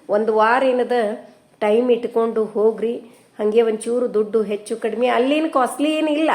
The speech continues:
ಪರ್ಚೇಸ್ ಮಾಡ್ಲಿಕ್ಕತ್ರ. ಆದ್ರೆ, ಆ, ನಮಗ್ ಬೇಕಾದಂಥ ಮನೆ, ಮನೆಗೆ ಬೇಕಾದಂಥ ವಸ್ತುಗಳು, ದೇವರ ವಸ್ತುಗಳು, ಬಾ-, ದೇವರ ಸಾಮಾನ ಭಾಳ ಅವ ರೀ. ಸರ-, ಕಡಿಮೆ ರೇಟಿಗೆ ಅವ ರೀ.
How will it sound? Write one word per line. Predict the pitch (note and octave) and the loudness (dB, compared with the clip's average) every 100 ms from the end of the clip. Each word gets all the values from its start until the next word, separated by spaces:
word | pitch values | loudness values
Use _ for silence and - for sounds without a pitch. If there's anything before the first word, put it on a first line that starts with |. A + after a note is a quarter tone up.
| - - | -2 -4
ಪರ್ಚೇಸ್ | G3+ C4 B3+ | -4 -2 -2
ಮಾಡ್ಲಿಕ್ಕತ್ರ. | A#3+ G3+ G3+ F#3 - G#3+ F4+ - - - - | 0 -2 -4 -8 -4 -2 -4 -6 -20 -20 -4
ಆದ್ರೆ, | A3 C#4 B3 E3+ F#3+ B3 E4+ - - _ - | 0 2 0 0 0 0 -2 -10 -20 _ -6
ಆ, | A#3+ A#3+ A#3 A#3 | 0 4 4 2
ನಮಗ್ | B3 B3+ C#4 | 0 2 2
ಬೇಕಾದಂಥ | A#3+ C4 D4+ D#4+ E4 D#4+ | 2 2 2 0 0 0
ಮನೆ, | C#4+ A#3+ C4 D#4+ D#4+ D#4 - G#3+ | 2 2 2 2 2 0 -4 -2
ಮನೆಗೆ | A#3 C#4+ C#4 | 0 0 0
ಬೇಕಾದಂಥ | D4 C#4+ C#4 C#4+ D4 | 0 0 0 0 0
ವಸ್ತುಗಳು, | C#4+ B3 A#3+ C4+ B3+ B3+ A#3 | 0 -2 -2 -2 2 2 2
ದೇವರ | A#3+ B3+ C4+ | 0 2 2
ವಸ್ತುಗಳು, | C4 C4 B3+ A#3 A#3 A#3 - - - | 0 -2 -2 2 2 2 -6 -20 -8
ಬಾ-, | F#3 G#3+ G#3 F#3+ | 0 0 0 4
ದೇವರ | A#3 C4 | 6 6
ಸಾಮಾನ | B3+ A#3 A3+ A3+ G3+ | 2 -2 0 0 0
ಭಾಳ | G3 - G#3+ C#4 D#4+ | -4 -4 0 2 2
ಅವ | |
ರೀ. | C#4+ E3+ - - - - | 2 0 -6 -16 -8 -2
ಸರ-, | A3+ G#3+ G#3 G3 G3 - | 2 4 4 2 0 -2
ಕಡಿಮೆ | A#3 D#4 | 2 2
ರೇಟಿಗೆ | E4 D4+ C#4 G#3+ | 2 0 -4 -6
ಅವ | E3+ | -6
ರೀ. | D#3 - | -6 -10